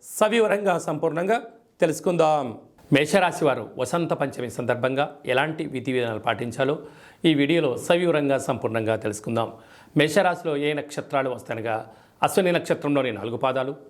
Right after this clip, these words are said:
భరణి నక్షత్రంలోని నాలుగు పాదాలు, కృత్తికా నక్షత్రంలో ఒక పాదం కలిపితే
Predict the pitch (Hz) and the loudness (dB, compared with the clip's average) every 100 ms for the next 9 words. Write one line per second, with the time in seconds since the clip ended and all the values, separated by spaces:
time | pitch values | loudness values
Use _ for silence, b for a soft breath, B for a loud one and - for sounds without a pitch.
0 | - 113 135 175 - - 139 127 113 98 | -8 -2 0 0 -2 -2 0 0 -2 -4
1 | 117 123 127 131 135 B B B - 170 | -2 0 0 0 -4 B B B -4 -2
2 | 185 185 165 160 156 147 135 131 120 135 | 2 2 0 -2 -2 -2 -2 -4 -4 -2
3 | 135 127 117 120 117 135 | -2 -2 -6 -6 -4 0